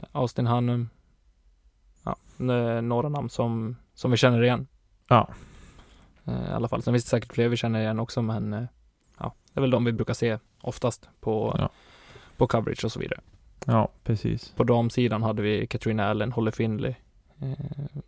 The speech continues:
Speaker 1: Lindsey Fish har man sett någon gång också, tror jag.
Speaker 2: Ja.
Speaker 1: Eh, ja. Så det var några kändisar med.
Speaker 2: Ja.
Speaker 1: Hur slutar det då?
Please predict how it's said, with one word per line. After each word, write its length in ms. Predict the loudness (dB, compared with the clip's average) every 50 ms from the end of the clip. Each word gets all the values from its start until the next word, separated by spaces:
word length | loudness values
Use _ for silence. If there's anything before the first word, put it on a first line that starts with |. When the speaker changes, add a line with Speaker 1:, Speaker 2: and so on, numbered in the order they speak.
| -14 -16 -16 -10
Speaker 1:
Lindsey 400 | -6 -4 -2 -2 -2 -4 -6 -10
Fish 440 | -8 -6 -8 -6 -6 -10 -12 -10 -8
har 80 | -8 -8
man 80 | -6
sett 240 | -6 -8 -10 -8 -8
någon 80 | -8 -6
gång 160 | -6 -6 -8
också, 240 | -10 -10 -12 -12 -10
tror 180 | -10 -12 -12 -14 _ _ _ _ _ _ _ _ -20 -20 -12 -4
jag. 100 | 0 2
Speaker 2:
Ja. 160 | 2 2 0 -2 -8 _ -20 -20 -20 _ _ -20 _ _ _ -14
Speaker 1:
Eh, 220 | -14 -12 -10 -12 -12 -12 -12 -4
ja. 180 | -2 -2 -2 -2 -4 _ -20 -20 -20 -20 -20 _ _ -20 -20 -20 -20 -20 -20 -20 -20 -20 -20
Så 140 | -10 -4 -4
det 60 | -2
var 260 | -2 -2 -2 -2 -4
några 360 | -4 -2 2 6 6 8 8 6
kändisar 320 | 6 4 4 4 4 4
med. 200 | 4 4 2 0 -2 -10 -20 -20 -20 -20 -20 -20 -20 -20 -20 -20 -20 -20 _ 2
Speaker 2:
Ja. 260 | 4 6 6 6 4 2 -4 -12 -20 -20 -20 -20 -20 -20 -20 -20 -20 -20 -14 -8
Speaker 1:
Hur 80 | -6 -2
slutar 300 | 0 0 0 2 4 4
det 60 | 4
då? 120 | 4 4